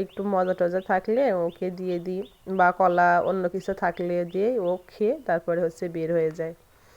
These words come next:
তো আমার ছেলেটা খুব জ্বালায় জানো না, ওকে কোনো কিছু, উম, তেল, ক্রিম, প্যান্ট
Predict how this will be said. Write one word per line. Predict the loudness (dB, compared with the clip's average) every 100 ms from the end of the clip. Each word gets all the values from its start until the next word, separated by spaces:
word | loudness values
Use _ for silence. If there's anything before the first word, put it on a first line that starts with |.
| -20 -20 -20 -20 -8 2
তো | 6
আমার | 6 6
ছেলেটা | 4 4 6 4 4
খুব | 0 2 6
জ্বালায় | 8 8 6 4
জানো | 2 2 0
না, | 2 2 2
ওকে | 0 0 0
কোনো | 0 0 -2
কিছু, | -4 0 0 0 -8 -18 -18 -4
উম, | -2 -2 2
তেল, | 6 8 8 6 2 -2 -16 -6
ক্রিম, | 0 4 4 2 -4 -10 -20 -6 4
প্যান্ট | 8 8